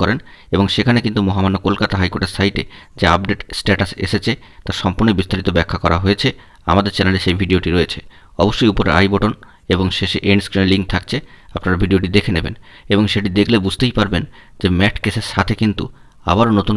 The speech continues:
করে ম্যাট এই কেসটির সাথে ক্যান ওয়ান টু জিরো এবং ক্যান ওয়ান টু ওয়ান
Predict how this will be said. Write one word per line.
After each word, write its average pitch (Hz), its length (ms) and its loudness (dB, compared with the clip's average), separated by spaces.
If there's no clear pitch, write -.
করে 82 120 -2
ম্যাট 98 200 2
এই 107 80 6
কেসটির 104 380 0
সাথে - 180 0
ক্যান 92 160 4
ওয়ান 92 240 4
টু 104 60 2
জিরো 107 160 2
এবং 95 120 2
ক্যান 95 160 2
ওয়ান 95 240 2
টু 110 100 0
ওয়ান 85 140 2